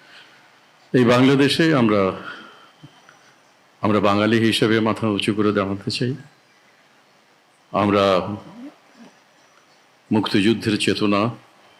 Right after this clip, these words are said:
অসাম্প্রদায়িক চেতনা নিয়ে অগ্রসর হতে চাই। আমাদের মাননীয় প্রধানমন্ত্রী, তার নেতৃত্বে আজকে সেই বাংলাদেশ গড়ার কাজ চলছে।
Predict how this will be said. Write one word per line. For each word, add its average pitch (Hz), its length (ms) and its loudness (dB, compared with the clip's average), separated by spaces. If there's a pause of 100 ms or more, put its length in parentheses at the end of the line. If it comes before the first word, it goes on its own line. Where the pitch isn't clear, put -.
(1600)
অসাম্প্রদায়িক 101 800 0
চেতনা 101 400 -2
নিয়ে 98 200 2
অগ্রসর 95 500 -2
হতে 95 180 -2
চাই। 107 220 -2 (1800)
আমাদের 110 340 2
মাননীয় 113 420 2
প্রধানমন্ত্রী, 113 760 0 (1700)
তার 98 180 2
নেতৃত্বে 113 640 -2 (1300)
আজকে 101 240 0
সেই 110 240 2
বাংলাদেশ 95 560 0
গড়ার 87 260 0
কাজ 80 240 -2
চলছে। - 340 -6